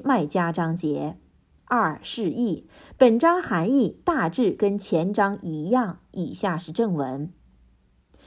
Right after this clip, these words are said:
奉大仁大慈安拉尊名。大难。什么是大难？怎样向你表达大难呢？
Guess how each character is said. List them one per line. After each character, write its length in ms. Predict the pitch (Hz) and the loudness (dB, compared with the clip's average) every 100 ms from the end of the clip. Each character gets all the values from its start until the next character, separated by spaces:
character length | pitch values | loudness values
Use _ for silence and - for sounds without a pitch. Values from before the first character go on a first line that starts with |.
| - | -20
奉 300 | - 277 220 | 0 2 4
大 240 | 226 302 208 | 2 2 2
仁 220 | 165 196 | 2 2
大 200 | 262 175 | 2 0
慈 460 | - 151 151 180 - | -4 -6 -2 -2 2
安 280 | 269 254 254 | 4 6 6
拉 220 | 233 220 | 6 4
尊 200 | 214 202 | 4 2
名。 540 | 202 180 143 147 175 190 - _ _ _ _ _ _ _ - | 2 0 -2 -2 -4 -6 -14 _ _ _ _ _ _ _ 0
大 500 | 359 330 247 160 143 | 2 2 0 -4 -4
难。 380 | 202 247 160 - _ _ _ _ _ | 2 2 0 -12 _ _ _ _ _
什 240 | - 247 | 2 4
么 120 | 330 | 4
是 180 | 453 262 | 2 0
大 280 | 226 339 214 | 2 2 2
难？ 360 | 220 302 220 185 _ _ - - - - | 4 4 4 -4 _ _ -20 -20 -20 -20
怎 280 | - 190 170 | 2 2 4
样 160 | 285 254 | 4 4
向 200 | 220 196 | 2 0
你 80 | |
表 300 | 226 233 175 | 2 2 0
达 240 | - - 190 | -2 -6 -6
大 320 | - 330 240 | -6 -6 -2
难 380 | 190 302 294 208 | 2 4 4 4
呢？ 220 | 190 208 | 2 0